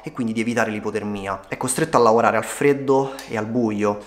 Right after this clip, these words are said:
e racconterà di aver sentito dei rumori spaventosi, di aver avuto la sensazione che dei pesci stessero divorando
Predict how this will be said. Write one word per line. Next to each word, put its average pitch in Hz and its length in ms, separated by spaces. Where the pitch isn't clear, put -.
e - 80
racconterà - 420
di 107 120
aver 104 140
sentito 113 360
dei 101 140
rumori 107 260
spaventosi, 101 800
di 123 80
aver 135 140
avuto 135 200
la 117 80
sensazione 120 540
che 110 100
dei 110 140
pesci 127 440
stessero 104 580
divorando 104 720